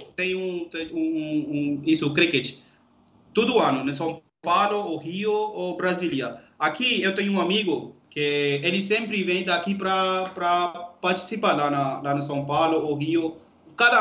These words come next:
ano tem um lugar, depois outro, ah, outro ano tem outro lugar.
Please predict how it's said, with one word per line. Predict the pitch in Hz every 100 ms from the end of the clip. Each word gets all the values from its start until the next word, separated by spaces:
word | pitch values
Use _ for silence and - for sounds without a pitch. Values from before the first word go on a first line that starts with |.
| 208
ano | 202
tem | 185 190
um | 202 214
lugar, | 214 208 202
depois | 180 185 185
outro, | 175 170 175 151
ah, | 151 147
outro | 165 160 160
ano | 156
tem | 143
outro | 156 175
lugar. | 180 165 165